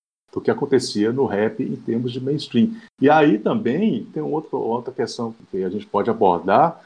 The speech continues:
que é a geração de tantas vertentes a criação de tantas vertentes de rap.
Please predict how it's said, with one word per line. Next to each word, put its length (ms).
que 140
é 60
a 60
geração 560
de 100
tantas 440
vertentes 800
a 60
criação 260
de 100
tantas 300
vertentes 720
de 160
rap. 500